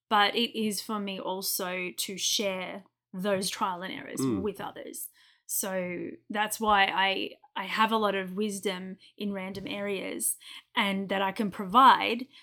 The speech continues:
Speaker 1: because I've fucked up a lot.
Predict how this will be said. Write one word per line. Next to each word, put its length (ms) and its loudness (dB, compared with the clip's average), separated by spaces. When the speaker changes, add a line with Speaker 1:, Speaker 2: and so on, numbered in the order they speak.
Speaker 1:
because 800 0
I've 400 -2
fucked 300 -10
up 140 -10
a 40 -14
lot. 340 -6